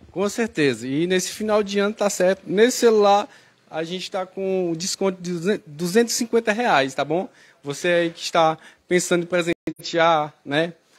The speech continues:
sendo s-, sua, sua mulher, sua mãe, seja quem for, tá bom?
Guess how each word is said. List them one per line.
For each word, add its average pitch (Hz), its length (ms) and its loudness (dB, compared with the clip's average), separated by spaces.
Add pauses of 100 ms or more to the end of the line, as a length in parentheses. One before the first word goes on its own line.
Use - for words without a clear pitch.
sendo 170 460 0
s-, - 380 -10 (420)
sua, 147 720 4 (160)
sua 151 380 0
mulher, 139 580 2
sua 170 240 0
mãe, 151 480 0
seja 254 280 0
quem 254 160 0
for, 156 340 -2
tá 151 100 0
bom? 170 220 -2